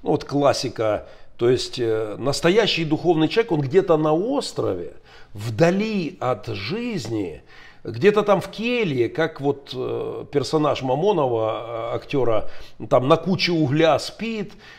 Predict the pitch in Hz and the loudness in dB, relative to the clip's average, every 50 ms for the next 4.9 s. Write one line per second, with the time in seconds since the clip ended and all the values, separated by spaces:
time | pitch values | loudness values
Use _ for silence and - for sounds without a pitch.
0 | - - - - 123 123 123 - - 156 139 156 143 131 123 - - 143 139 143 | -20 -12 -6 -4 -2 -2 -2 0 0 2 6 6 6 6 4 2 0 2 2 4
1 | 139 139 120 - - 139 - - 143 131 156 202 233 220 208 180 156 147 139 - | 2 2 0 -2 -2 -4 -2 0 0 0 2 2 2 4 2 2 2 0 -2 -2
2 | 139 143 131 123 - 143 131 135 131 - - 127 120 110 123 120 127 139 156 180 | -4 -4 -4 -2 -2 -2 -2 -2 -2 -4 -4 -4 -2 -2 -2 -2 0 0 0 0
3 | 220 240 233 202 156 127 - 127 120 120 113 107 - - - - - - 160 - | 0 0 0 0 0 -2 -2 -4 -4 -4 -6 -8 -10 -14 -20 -8 -2 0 0 0
4 | - - - 160 143 131 160 196 - 247 294 285 254 208 180 165 - | -2 -4 -6 -4 -2 0 0 0 2 2 2 2 4 2 0 0 0